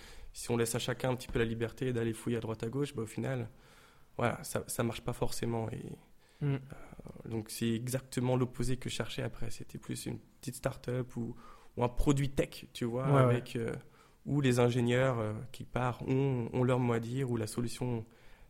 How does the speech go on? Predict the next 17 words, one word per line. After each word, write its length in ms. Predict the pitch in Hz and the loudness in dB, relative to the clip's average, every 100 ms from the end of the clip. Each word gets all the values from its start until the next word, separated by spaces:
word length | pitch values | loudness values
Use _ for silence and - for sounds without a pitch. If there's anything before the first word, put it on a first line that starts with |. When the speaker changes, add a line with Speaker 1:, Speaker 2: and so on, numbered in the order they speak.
| - - | -20 -2
Speaker 1:
technologique, 680 | 123 - 123 123 131 131 - | 0 2 2 2 0 -4 -2
euh, 200 | - - - - | 0 -2 -6 -10
bien 180 | - 120 | -4 -2
sûr, 260 | 117 135 127 | 0 0 0
sert, 520 | - 135 131 - - - | 0 2 2 -2 -10 -6
euh, 180 | 117 110 107 - - - - - - - - | -4 -2 -4 -8 -14 -20 -20 -20 -18 -12 -8
euh, 20 | 117 120 - - | -8 -10 -10 -12
dans, 340 | - 110 120 113 | -8 -2 0 2
dans 140 | 120 | 4
l'objectif 520 | 117 117 117 - 117 - | 4 2 -2 -4 -6 -6
de, 240 | 110 120 | -6 -6
des 160 | 120 113 | -6 -4
business, 360 | 120 127 139 | -2 -2 -4
tu 140 | - 113 | -2 -2
vois, 220 | 127 143 | -2 -4
mais 240 | 113 107 - | -4 -6 -8
aussi, 460 | 110 - 127 123 | -8 -6 -8 -8